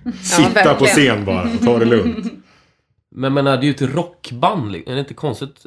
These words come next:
Speaker 4: att ett rockband kör singback?
Speaker 1: Ja,
Speaker 2: Mm.
Speaker 1: men, men det här sa en vän jag var där med, ah, så himla fint ändå, att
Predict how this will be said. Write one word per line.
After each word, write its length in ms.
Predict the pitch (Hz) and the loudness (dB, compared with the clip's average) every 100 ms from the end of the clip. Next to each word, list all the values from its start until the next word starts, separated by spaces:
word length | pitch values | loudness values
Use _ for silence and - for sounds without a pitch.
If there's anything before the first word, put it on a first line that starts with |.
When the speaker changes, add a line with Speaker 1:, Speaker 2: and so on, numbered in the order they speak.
| - | -18
Speaker 4:
att 120 | 107 | -12
ett 100 | 117 | -10
rockband 580 | 113 143 - 117 143 139 | -8 -10 -12 -6 -4 -4
kör 120 | 110 | -6
singback? 840 | - - 156 175 123 92 101 - _ _ _ _ _ - | -10 -6 -6 -4 -6 -6 -8 -12 _ _ _ _ _ -6
Speaker 1:
Ja, 320 | 233 254 254 | 0 2 2
Speaker 2:
Mm. 220 | 254 254 | 2 -2
Speaker 1:
men, 100 | 240 | -2
men 100 | 254 | -4
det 80 | 254 | -4
här 360 | 254 262 247 240 _ _ _ _ _ _ | -2 -2 -2 -8 _ _ _ _ _ _
sa 580 | - 220 202 196 190 190 - - - - _ | -14 -8 -6 -4 -6 -8 -14 -18 -20 -20 _
en 160 | 190 180 | -10 -4
vän 180 | 180 170 | -4 -2
jag 80 | 170 | -4
var 80 | |
där 140 | 170 160 | -4 -4
med, 240 | 160 170 - | -6 -6 -6
ah, 120 | - | -8
så 140 | - 202 | -6 -4
himla 180 | 175 170 | -2 -4
fint 360 | 175 170 165 | -4 -6 -6
ändå, 220 | 175 160 156 | -6 -4 -4
att 320 | - 170 | -4 -6